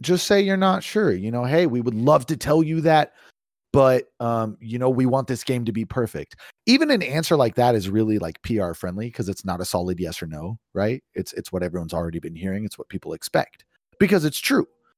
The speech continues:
That's why they keep delaying it. The delay itself does not bother me, as I'm sure it doesn't bother many other people for that reason. But I would feel a little betrayed if I was the person that asked, you know, "Hey, hard confirm, we're done with this shit." And they're like, "Yep, hundred percent."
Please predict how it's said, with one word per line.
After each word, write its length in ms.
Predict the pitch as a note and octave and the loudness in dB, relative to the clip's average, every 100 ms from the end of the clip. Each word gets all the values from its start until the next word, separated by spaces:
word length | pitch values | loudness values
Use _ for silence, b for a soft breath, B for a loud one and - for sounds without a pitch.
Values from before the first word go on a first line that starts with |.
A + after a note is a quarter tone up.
| _ | _
That's 200 | D#3 - | 2 4
why 200 | D#3+ D#3+ | 4 4
they 120 | C#3 | 2
keep 200 | D3+ F3+ | -2 -2
delaying 340 | C3 F3+ C3 F2 | 0 0 0 -4
it. 120 | - | -8
The 80 | B2 | -2
delay 300 | F3+ C4+ A#3+ | 2 4 4
itself 520 | - - F3+ A#2+ - - | 0 0 2 2 0 -4
does 240 | A2 G2 | -4 -4
not 220 | G#2 E2 - | -8 -10 -12
bother 320 | D2+ D#2+ D#2 | -14 -14 -18
me, 280 | D#2+ E2+ G#2 _ _ _ _ | -16 -16 -18 _ _ _ _
as 200 | F#2+ G2 | -4 -2
I'm 100 | G2+ | -4
sure 180 | - F#2+ | -2 -4
it 80 | E2+ | -2
doesn't 240 | G2+ G2+ | -6 -6
bother 260 | F2 F2+ F#2 | -6 -8 -8
many 240 | F#2 F2+ | -8 -8
other 180 | E2+ F2 | -8 -8
people 280 | G2 F2+ E2+ | -8 -10 -12
for 340 | - A#2+ A2 | -2 2 2
that 260 | A2 G2+ - | 0 -4 -6
reason. 480 | F2 G#2 B2+ D3+ D#3+ b b - | -6 -4 -4 -4 -6 b b 2
But 140 | C3 | 6
I 120 | D3 | 6
would 220 | E3 D#3+ A2+ | 6 4 2
feel 240 | D3 A#2+ | -2 -2
a 40 | |
little 240 | G2+ G2+ F2+ | -2 -4 -4
betrayed 580 | F2 - F2+ D2 D#2 - _ _ _ - | -8 -6 -8 -6 -10 -14 _ _ _ -6
if 200 | G#2 G#2+ | 0 2
I 120 | A2 | 2
was 220 | G2+ D#2+ | 0 -4
the 80 | F#2+ | -6
person 340 | G#2 F#2 F#2 | -6 -6 -6
that 160 | F2+ E2+ | -8 -8
asked, 460 | F2 E2 - _ | -10 -12 -14 _
you 80 | F2+ | -10
know, 160 | E2 D2 | -8 -10
"Hey, 500 | - G2 C#2 A1+ - _ _ _ | -6 -4 -4 -8 -18 _ _ _
hard 400 | - A2 G2+ F2 | 0 2 2 0
confirm, 580 | G#2 F#2 - F#2 F2 F2 | -8 -8 -6 -6 -4 -4
we're 140 | E2+ | -6
done 300 | D#2+ F#2 F#2 | -4 -4 -4
with 140 | G2 - | -6 -4
this 140 | G2+ | -4
shit." 200 | - A2 | -2 -2
And 80 | F#2 | -2
they're 100 | F2+ | -4
like, 180 | E2+ F#2 | -2 2
"Yep, 260 | C#3 B2+ - | 2 0 -6
hundred 500 | - A3 G#3 F#3 - | 0 2 4 2 4
percent." 460 | D#3 - C3+ G2 | 2 4 0 0